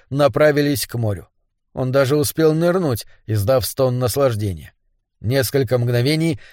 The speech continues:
не было слышно ничего, кроме бурунов, набегающих на ржавый берег.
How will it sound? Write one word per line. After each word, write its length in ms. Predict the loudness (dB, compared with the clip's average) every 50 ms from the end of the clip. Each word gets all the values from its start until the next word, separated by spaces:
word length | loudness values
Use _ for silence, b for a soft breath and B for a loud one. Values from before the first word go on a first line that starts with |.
| B B
не 240 | -6 -2 2 2 2
было 220 | 2 4 2 2
слышно 460 | 2 2 0 -2 -2 -2 -2 -2 -2 0
ничего, 680 | 0 0 -2 -2 -2 0 0 0 2 2 2 0 b b b b
кроме 400 | _ -2 -2 0 0 0 0 0
бурунов, 540 | 0 2 2 2 2 2 2 0 0 -2 -2
набегающих 840 | -4 -4 -2 0 0 2 2 4 2 4 2 0 -2 -4 -6 -4 -2
на 140 | 0 2 2
ржавый 460 | 2 0 0 2 2 2 4 2 0
берег. 420 | 0 0 -2 -2 -4 -6 -12 _